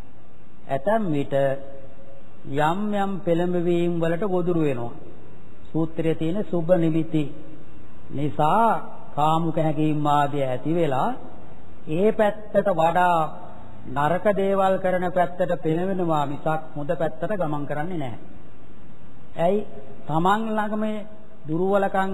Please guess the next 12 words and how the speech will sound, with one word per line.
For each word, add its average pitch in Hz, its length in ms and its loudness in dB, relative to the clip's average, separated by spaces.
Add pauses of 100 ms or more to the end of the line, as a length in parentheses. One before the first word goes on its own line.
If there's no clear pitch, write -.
නැති 156 340 -2
බව 165 280 2
දන්නේ 175 420 2
නැහැ. 120 200 -6
එයා 170 200 2
හිතන්නේ 180 400 0
තව 170 240 2
දුරටත් 175 340 0
දුර්වලකම් 175 480 -2
සහිත 196 400 0
කෙනෙක් 160 340 -2
මම. 135 260 0